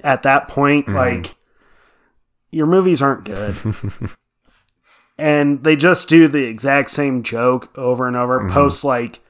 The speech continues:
Speaker 1: Me, Myself, and Irene, every joke is the
Speaker 2: Yeah.
Speaker 1: exact same. And it just kinda,
Speaker 2: <laughs>
Speaker 1: all right, at least for me. I'm not a Farrelly Brothers fan.
Speaker 2: Yeah.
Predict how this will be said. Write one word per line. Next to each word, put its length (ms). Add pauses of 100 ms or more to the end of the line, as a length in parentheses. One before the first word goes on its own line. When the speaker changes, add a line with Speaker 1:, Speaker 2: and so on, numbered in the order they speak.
(520)
Speaker 1:
Me, 160
Myself, 440
and 80
Irene, 460
every 420
joke 400
is 140
the 100
Speaker 2:
Yeah. 80
Speaker 1:
exact 340
same. 160
And 220
it 80
just 160
kinda, 420 (580)
Speaker 2:
<laughs> 180 (300)
Speaker 1:
all 100
right, 260
at 120
least 180
for 80
me. 260
I'm 160
not 180
a 40
Farrelly 300
Brothers 360
fan. 520
Speaker 2:
Yeah. 220